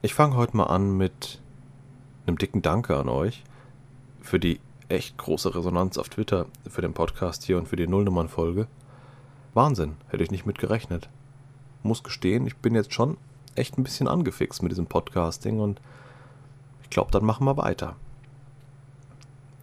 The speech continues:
Außerdem möchte ich mich bedanken für die Hörempfehlung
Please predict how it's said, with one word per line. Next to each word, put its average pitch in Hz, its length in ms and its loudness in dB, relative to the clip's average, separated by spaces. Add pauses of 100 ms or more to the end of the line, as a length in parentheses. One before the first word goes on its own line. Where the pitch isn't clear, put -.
(680)
Außerdem 107 460 4
möchte 104 240 0
ich 107 40 0
mich 101 120 -4
bedanken 110 500 0 (1040)
für 95 580 2 (420)
die 92 100 4
Hörempfehlung 87 880 4